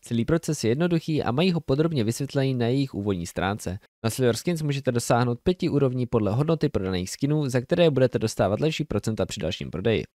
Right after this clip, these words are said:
Odkaz máte v popisku videa. Důvod, proč se kapsle se stickerkami nevydaly dřív, je to, že Valve chtělo, aby hráči svůj podpis udělali přímo před nimi na papír,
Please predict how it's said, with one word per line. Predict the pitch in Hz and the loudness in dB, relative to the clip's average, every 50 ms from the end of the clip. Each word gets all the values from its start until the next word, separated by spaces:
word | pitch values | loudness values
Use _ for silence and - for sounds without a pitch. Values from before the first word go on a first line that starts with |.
| _ - | _ -2
Odkaz | - 175 - - - 107 - - | -2 -2 0 2 2 2 2 0
máte | 110 104 98 - | -2 -2 -2 -2
v | 92 - | -4 -4
popisku | - 80 - - 87 87 - - - | -4 -6 -4 -4 -4 -4 -4 -6 -4
videa. | - 87 87 104 101 92 82 87 - _ - | -2 0 2 2 4 2 2 -2 -6 _ -2
Důvod, | - 123 143 151 160 160 127 - | 4 6 6 8 6 4 4 4
proč | - 156 170 - | 2 0 0 2
se | - 160 | -2 -2
kapsle | - - 147 - - - 170 | 0 0 -2 -2 0 -2 -2
se | 165 - 151 | -2 -2 -6
stickerkami | - - - 139 - 147 143 139 - 143 139 135 | -6 -2 -2 2 4 2 2 4 2 2 2 4
nevydaly | 131 135 131 139 139 139 131 117 98 | 2 4 4 4 4 6 6 6 4
dřív, | 101 110 135 143 143 139 - - | 2 4 4 4 4 4 4 2
je | 127 104 | 2 2
to, | - - 117 131 131 120 - | 4 6 6 6 6 4 2
že | - 104 117 120 | -2 0 2 2
Valve | 104 104 127 143 156 156 160 151 151 | 6 8 8 8 8 6 6 4 4
chtělo, | 147 - 175 170 170 - | 2 2 4 4 6 6
aby | - 151 147 127 | 4 4 4 4
hráči | 120 123 113 98 120 - - - | 6 6 6 4 4 2 -2 -8
svůj | - - 117 | -4 -2 -2
podpis | 110 - 151 156 - - 143 - | 0 2 0 0 2 0 -2 -2
udělali | - - 139 156 165 160 156 151 135 | 0 0 4 6 8 8 8 8 6
přímo | 117 - - 135 131 123 101 | 4 2 0 0 2 0 0
před | - - 110 98 101 | 2 2 0 2 2
nimi | 123 135 139 135 | 0 2 2 2
na | 117 98 71 | 2 2 2
papír, | - 101 104 - - 131 131 123 | 2 0 0 0 0 0 2 2